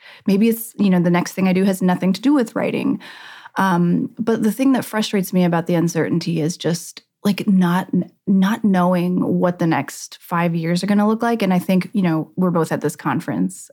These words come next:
and Emily said something the other day that, what did she say? Like, or no, somebody in a session the other day said something like,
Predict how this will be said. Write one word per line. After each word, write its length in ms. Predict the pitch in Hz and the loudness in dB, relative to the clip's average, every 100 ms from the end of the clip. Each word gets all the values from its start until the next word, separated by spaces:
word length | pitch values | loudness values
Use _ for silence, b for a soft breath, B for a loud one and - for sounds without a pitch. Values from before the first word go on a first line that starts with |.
| - | -6
and 360 | 165 160 170 - | -4 -4 -4 0
Emily 300 | 180 180 175 | 2 2 0
said 220 | 175 170 | -2 -6
something 380 | 175 175 170 180 | -2 -2 0 0
the 60 | 185 | 0
other 140 | 180 | 0
day 240 | 180 165 170 | -2 -2 -2
that, 200 | 180 147 B B B B | -2 -4 B B B B
what 60 | - | -14
did 80 | |
she 140 | - 226 | -12 -10
say? 260 | - 190 | -2 0
Like, 280 | 185 175 180 b b b - | 2 0 -6 b b b 2
or 100 | 285 | 2
no, 140 | 269 | 4
somebody 340 | 233 294 330 302 | 2 0 2 4
in 80 | |
a 60 | 226 | 2
session 380 | 226 208 202 185 | 0 -4 0 2
the 100 | 180 | 2
other 140 | 175 | 2
day 200 | 170 170 | 0 0
said 180 | 175 175 | -2 -4
something 340 | 180 175 175 | -2 0 2
like, 300 | 170 165 - | 2 0 -4